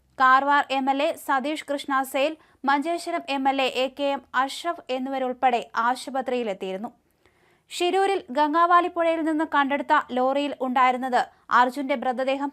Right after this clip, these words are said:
തന്നെയാണെന്ന് വെള്ളിയാഴ്ച സ്ഥിരീകരിച്ചിരുന്നു. അതേസമയം അർജുന്റെ സഹോദരന്റെ ഡി എൻ എ സാമ്പിളുമായി കണ്ടെടുത്ത ശരീരത്തിലെ ഡി എൻ എ സാമ്പിൾ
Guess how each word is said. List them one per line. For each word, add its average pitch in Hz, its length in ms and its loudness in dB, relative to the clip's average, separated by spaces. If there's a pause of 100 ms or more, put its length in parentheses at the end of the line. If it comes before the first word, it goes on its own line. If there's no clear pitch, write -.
തന്നെയാണെന്ന് 247 920 2
വെള്ളിയാഴ്ച 269 500 2
സ്ഥിരീകരിച്ചിരുന്നു. 294 880 0
അതേസമയം 269 720 0
അർജുന്റെ 262 460 2
സഹോദരന്റെ 302 720 0
ഡി 262 120 -4
എൻ 285 260 -2
എ 302 80 -2
സാമ്പിളുമായി 262 800 0
കണ്ടെടുത്ത 254 420 -2
ശരീരത്തിലെ 247 760 -2 (360)
ഡി 220 100 -4
എൻ 311 220 0
എ 349 60 0
സാമ്പിൾ 320 420 -2